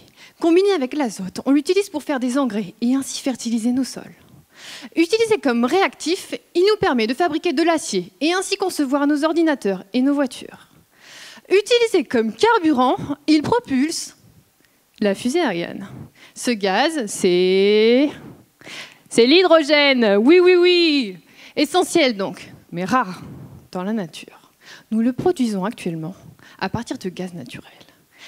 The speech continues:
Et là, il y a un hic. D'une part, ce procédé est très émetteur de C O deux. D'autre part, ce gaz naturel, nous l'importons. C'est d'actualité et c'est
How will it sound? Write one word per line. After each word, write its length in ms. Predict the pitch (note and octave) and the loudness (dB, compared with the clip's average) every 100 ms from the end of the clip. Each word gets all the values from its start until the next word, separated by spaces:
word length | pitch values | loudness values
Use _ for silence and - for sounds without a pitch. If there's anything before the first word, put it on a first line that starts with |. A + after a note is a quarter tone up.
| - - - | -20 -16 -6
Et 100 | G#3+ | -4
là, 120 | C#4 E4 | -2 -2
il 140 | G#3 | -4
y 80 | F#3+ | -6
a 80 | F3 | -8
un 60 | - | -12
hic. 380 | - _ - - - _ _ _ - | -20 _ -20 -20 -20 _ _ _ -16
D'une 280 | G3+ E4+ E4+ | -4 -2 -2
part, 320 | F#3+ E3 - | -6 -12 -10
ce 120 | - | -8
procédé 520 | A3+ - C#4 D#4 F4+ - | -6 -6 -4 -2 -2 -4
est 140 | G3+ | -12
très 420 | - - B3+ C4 B3 | -10 -4 -2 0 0
émetteur 380 | A#3+ A#3 A#3 | 0 0 -2
de 80 | G#3+ | -4
C 180 | G#3 A3 | -4 -6
O 120 | G3+ | -6
deux. 160 | D#3 C#3+ A#2 - _ _ _ _ _ - | -6 -10 -14 -18 _ _ _ _ _ -2
D'autre 260 | C#4+ D4 G#3+ | -2 0 -2
part, 500 | - E3+ A#3+ C4+ - _ - | -4 -8 -8 -12 -18 _ -14
ce 160 | - | -8
gaz 280 | G3 C#4+ C4+ | -2 -2 -2
naturel, 640 | G#3 - D#3+ E3+ A#3+ A3 - _ _ _ _ _ | -6 -6 -8 -6 -4 -6 -10 _ _ _ _ _
nous 100 | E3+ | -10
l'importons. 480 | F#3 A3+ G3 - E3+ _ _ _ - - - _ | -6 -4 -4 -8 -20 _ _ _ -20 -20 -20 _
C'est 140 | - F#3+ | -10 -4
d'actualité 640 | G3 G3+ G#3+ G3+ E4+ E4+ | -4 -2 -6 -4 -2 -2
et 40 | |
c'est 460 | B3 G3 F3+ F3+ | -2 -4 -2 -2